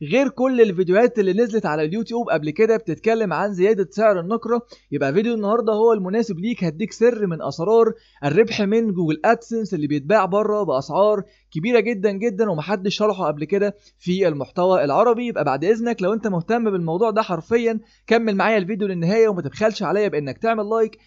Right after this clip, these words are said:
اللي موجود تحت الفيديو ده على طول دوس لايك بعد إذنك طبعا،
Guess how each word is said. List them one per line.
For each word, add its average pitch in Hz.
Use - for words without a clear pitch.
اللي 165
موجود 175
تحت 208
الفيديو 190
ده 208
على 185
طول 202
دوس 247
لايك 247
بعد 156
إذنك 202
طبعا، 196